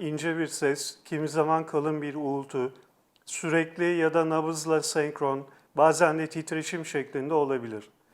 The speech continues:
Bu sesin niteliği altta yatan nedenlere göre değişir. Nadiren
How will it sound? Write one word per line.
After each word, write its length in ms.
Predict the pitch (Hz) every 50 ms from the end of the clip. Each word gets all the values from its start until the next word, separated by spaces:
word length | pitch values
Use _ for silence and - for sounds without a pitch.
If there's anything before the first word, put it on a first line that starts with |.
| _ -
Bu 100 | 170 196
sesin 420 | - 220 220 214 - 220 208 208
niteliği 500 | 208 208 202 214 214 202 180 160 156 175
altta 360 | - 160 147 147 147 - 202
yatan 400 | 185 175 165 170 180 170 170 170
nedenlere 540 | 170 160 156 160 156 156 165 160 160 165 165
göre 300 | 151 139 127 127 151 143
değişir. 500 | 143 131 120 117 - - 113 101 - - _ _ _ _ _ _ _ _ _ _ _ _ _
Nadiren 640 | 147 139 139 147 156 160 208 226 214 190 196 214 214